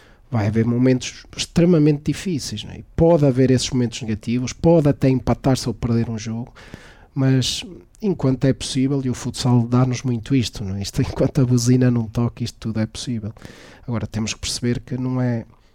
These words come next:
não são os pequeninos momentos que são normais e naturais, porque os outros também têm muita qualidade, que,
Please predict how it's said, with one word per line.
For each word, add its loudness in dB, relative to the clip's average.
não -2
são 0
os -2
pequeninos 2
momentos 0
que -8
são 4
normais 2
e 2
naturais, 0
porque -14
os -6
outros -2
também 0
têm -4
muita -2
qualidade, -2
que, 0